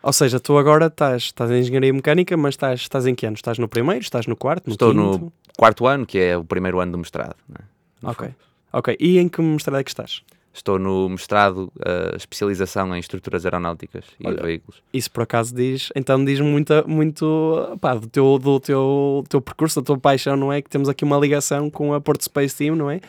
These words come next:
Speaker 2: Exatamente.
Speaker 1: Ah, portanto, já diz aqui há alguma, alguma coisa,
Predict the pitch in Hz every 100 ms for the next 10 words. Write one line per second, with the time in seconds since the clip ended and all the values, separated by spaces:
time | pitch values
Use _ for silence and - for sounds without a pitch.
0 | - 101 87 85 85 127 127 131 127 135
1 | - 131 127 - 135 135 131 135 139 -
2 | 135 139 135 - - 135 139 147 139 -
3 | 135 147 143 - 143 147 156